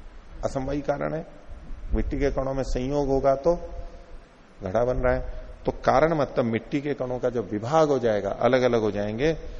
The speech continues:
तो घटो न भवति, तो घड़ा नहीं होता है, तो कारण है ना, ये आदिमान है। तो कथम अस्य नित्यत्वम,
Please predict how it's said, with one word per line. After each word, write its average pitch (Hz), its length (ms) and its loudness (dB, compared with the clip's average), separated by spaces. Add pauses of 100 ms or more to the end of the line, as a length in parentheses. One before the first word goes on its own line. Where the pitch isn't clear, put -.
(300)
तो 98 80 -4
घटो 95 260 2
न 156 120 2
भवति, 160 300 4
तो 127 120 -2
घड़ा 107 220 4
नहीं 139 180 -2
होता 175 200 0
है, 208 60 -4 (840)
तो - 60 -12
कारण 127 320 0
है 180 100 2
ना, 165 180 0 (1300)
ये 110 60 2
आदिमान 110 460 0
है। 107 320 -6 (200)
तो - 260 -2
कथम 165 180 0
अस्य 170 200 -2
नित्यत्वम, 175 600 -2